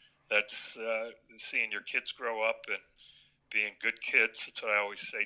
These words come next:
to 'em. You know, they've, sports, they've been, uh, sometimes they've been in the bottom third skill-wise of their teams or been on a J V team, and, uh, but they've always, they're grown up as good kids, and,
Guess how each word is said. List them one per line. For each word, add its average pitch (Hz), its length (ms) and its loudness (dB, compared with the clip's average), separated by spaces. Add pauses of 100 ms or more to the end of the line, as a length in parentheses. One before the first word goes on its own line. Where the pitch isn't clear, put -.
(120)
to 120 140 -8
'em. 110 80 -10 (180)
You 101 80 -14
know, 98 100 -12 (100)
they've, 110 200 -4
sports, - 640 2
they've 104 260 4
been, 107 200 2 (720)
uh, 98 60 -2
sometimes 110 580 4
they've 104 160 2
been 104 120 6
in 101 120 2
the 98 120 0
bottom 101 300 8 (180)
third 107 260 -4
skill-wise 101 600 -2
of - 80 -16
their 98 100 -10
teams 98 640 -8
or 92 160 -10 (460)
been 104 160 6
on 98 160 6
a 92 80 0
J 104 240 8
V 98 220 -2
team, 104 540 -4
and, 90 180 -12 (680)
uh, 95 260 10
but - 160 -4
they've 98 220 8
always, 107 640 2
they're 95 240 -12
grown 104 240 0
up 104 200 2
as 98 120 -6
good - 240 -8
kids, - 560 0
and, 101 100 -14